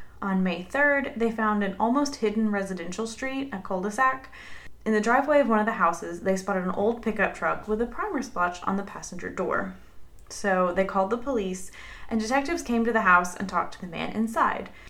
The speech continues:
The detective said the man said there was no woman in there, and there hadn't been a woman in there. And the man seemed straightforward, not nervous, so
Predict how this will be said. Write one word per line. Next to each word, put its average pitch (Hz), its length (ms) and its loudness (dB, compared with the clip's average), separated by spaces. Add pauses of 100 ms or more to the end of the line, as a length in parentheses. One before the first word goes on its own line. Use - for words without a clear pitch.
The 233 120 0
detective 233 460 2
said 220 220 2
the 214 80 4
man 202 300 0
said 190 220 0
there 190 160 4
was 214 140 2
no 196 160 2
woman 254 320 2
in 202 120 2
there, 196 360 -2
and 208 180 2
there 277 80 4
hadn't 311 300 4
been 196 120 4
a 180 60 0
woman 160 260 -8
in 156 100 -6
there. - 240 -12 (440)
And 226 600 0 (280)
the 202 80 0
man 202 320 2
seemed 247 180 2
straightforward, 214 680 2
not 226 220 6
nervous, 247 400 4
so 254 400 0